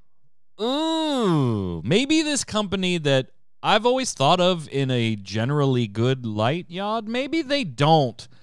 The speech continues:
have the reputation that I perceive them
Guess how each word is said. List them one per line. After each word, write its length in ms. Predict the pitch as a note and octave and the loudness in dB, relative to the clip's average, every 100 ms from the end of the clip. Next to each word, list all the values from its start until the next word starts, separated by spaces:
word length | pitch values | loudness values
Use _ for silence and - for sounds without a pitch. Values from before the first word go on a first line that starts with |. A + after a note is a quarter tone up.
| - - - - | -20 -20 -20 -20
have 880 | F#3 C#3+ D3+ C#3+ B2+ A#2+ A2 G2+ G2 - - - - - | -8 0 4 6 6 4 0 -6 -12 -20 -20 -20 -20 -8
the 140 | B2+ | -2
reputation 840 | B2 C3+ B2 B2 - B2+ A#2 A#2+ A2+ | 2 2 2 -2 2 0 0 -2 -2
that 200 | A2 - | -2 -2
I 380 | A2 A#2+ A#2+ A2 - | 2 2 4 0 -4
perceive 720 | - G2+ - G#2 G2 F#2 D2+ - | -4 -4 -4 -4 -2 -4 -8 -8
them 420 | F2 D2+ D2+ | -6 -6 -8